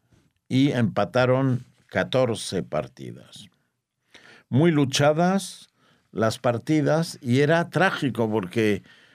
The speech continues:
la ven-, en la veintidós, es decir, dos partidas antes del final del match, eh, lideraba Bronstein con un punto, pero perdió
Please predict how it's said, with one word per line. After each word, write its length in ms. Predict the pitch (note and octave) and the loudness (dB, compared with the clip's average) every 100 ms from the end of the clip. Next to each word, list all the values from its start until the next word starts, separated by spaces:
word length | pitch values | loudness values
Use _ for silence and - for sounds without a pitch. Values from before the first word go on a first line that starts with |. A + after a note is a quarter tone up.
| _ | _
la 240 | G#2 A#2 A2+ | 0 2 4
ven-, 300 | B2 A#2 A2 | 2 2 0
en 240 | B2+ A#2+ | 2 2
la 80 | A2+ | 2
veintidós, 960 | A#2 A#2 F#2 B2 C#3 F#3+ - - - - | 2 0 0 0 2 0 -2 -10 -18 -10
es 180 | G#2 G#2 | -4 0
decir, 460 | A#2 A2 C3+ G#2 E2+ | 0 0 0 0 -2
dos 540 | F#2 D#3+ F#3+ C#3 - | 0 2 2 -2 -6
partidas 580 | - B2 B2 B2+ G#2+ A#2 | -4 -4 -2 0 0 0
antes 420 | C#3 B2+ A#2+ G#2 | -2 -2 -2 -2
del 160 | G#2 F2+ | -2 -4
final 380 | G2 F#2 G#2 | -2 0 0
del 180 | F#2+ G#2+ | 0 0
match, 500 | C3+ E3+ E3+ - - - _ _ _ _ _ _ - | 0 0 -4 -10 -16 -18 _ _ _ _ _ _ -2
eh, 320 | A#2+ G#2 G#2+ | 0 2 2
lideraba 920 | G#2+ A#2+ A2+ B2 D3 E3+ E3 E3 C#3 | 4 4 4 4 4 2 2 0 -2
Bronstein 920 | F#2+ G#2+ D#3+ G#3+ C#3 - A2 E2+ E2+ - - | -4 0 2 2 0 0 0 -2 -6 -12 -4
con 180 | A2 | 0
un 180 | C3+ C#3 | 2 2
punto, 580 | C3+ F3+ C3+ G2+ E2+ F2+ _ | 2 0 0 -2 -2 -4 _
pero 320 | - C3 B2+ B2 | -2 2 2 2
perdió 760 | B2+ A#2+ A#2 C#3+ E3+ F3 | 0 0 2 2 2 0